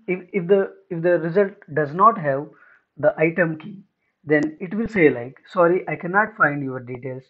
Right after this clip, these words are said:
in our deco-, records. Please contact our customer care center like this number." And I'm sending the message to the Lex as a result. I'll be giving the GitHub link in the description.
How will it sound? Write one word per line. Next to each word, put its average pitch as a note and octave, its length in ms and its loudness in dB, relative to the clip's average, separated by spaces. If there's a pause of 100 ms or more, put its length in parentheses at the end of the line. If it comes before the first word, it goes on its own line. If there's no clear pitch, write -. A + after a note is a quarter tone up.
in D3+ 160 -4
our C3+ 160 -4
deco-, C3 340 -12
records. C3+ 380 -6 (480)
Please G3+ 240 0
contact D3 400 -4
our C#3+ 120 -4
customer D#3 380 -6
care D3 220 2
center C3 440 -4 (420)
like C#3+ 180 2
this C3+ 160 -8
number." B2 400 -6 (340)
And G3 220 -2
I'm G#3 180 2
sending F#3+ 340 0
the E3 100 6
message C3+ 420 -2 (320)
to D#3 100 0
the D3 260 0 (160)
Lex B2+ 300 -6 (420)
as D3 140 0
a C#3 120 4
result. G#2+ 300 -8 (800)
I'll G3+ 220 4
be A3 100 4
giving F3+ 500 2 (380)
the C#3 180 0
GitHub E3 440 2
link C#3 260 0 (420)
in G3 100 -12
the C#3+ 100 0
description. C3 600 -12